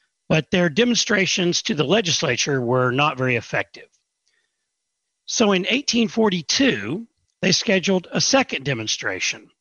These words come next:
but this time they brought in a national figure, Samuel Gridley Howe from the Perkins School in Boston.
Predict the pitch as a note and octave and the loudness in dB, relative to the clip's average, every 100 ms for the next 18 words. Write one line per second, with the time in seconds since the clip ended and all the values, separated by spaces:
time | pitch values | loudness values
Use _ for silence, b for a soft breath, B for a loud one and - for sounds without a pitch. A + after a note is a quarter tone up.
0 | _ D3+ - C4+ - F#3 D#3+ D3+ C3+ E3+ | _ -2 0 0 0 0 2 2 0 2
1 | E3+ E3 D3+ D3 D3 - C#3 C#3+ D#3 D3+ | 2 2 2 0 -2 -4 -2 2 2 2
2 | - D#3 G#2 - G2+ F2 F#2 - _ _ | -2 -4 -8 -6 -8 -10 -18 -20 _ _
3 | _ _ - - F3 D3 C#3+ C#3 A#2+ C3+ | _ _ -8 -2 2 2 2 0 0 -2
4 | A#2+ A#2+ G2 B2 A2 F#2 F#2 D3 A#2 - | 0 -4 0 2 2 0 -2 -6 -6 0
5 | G#3 - A#2+ G#2 - C3 G#2 G2+ G2+ G#2 | 0 0 -4 -4 -4 -4 -4 -4 0 0
6 | G2+ - - | 2 -2 -8